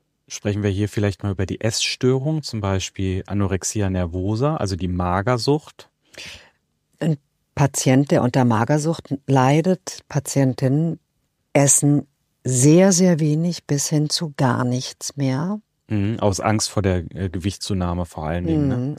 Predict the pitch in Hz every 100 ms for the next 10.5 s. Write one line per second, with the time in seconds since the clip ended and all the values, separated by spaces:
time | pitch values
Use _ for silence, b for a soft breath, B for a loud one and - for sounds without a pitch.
0 | - 143 - 165 - 226 156 113 110 -
1 | 117 117 - 92 92 143 135 131 151 160
2 | - 143 143 143 139 151 - B B B
3 | B B 147 139 - 143 147 156 156 170
4 | 151 156 160 165 _ _ _ _ b b
5 | b b b b b - 101 98 110 107
6 | 117 - 110 104 - 120 120 110 101 95
7 | 92 - 117 107 107 107 110 101 92 87
8 | 95 110 123 143 156 - _ _ _ _
9 | _ 98 101 120 113 _ - - - -
10 | _ 107 104 98 92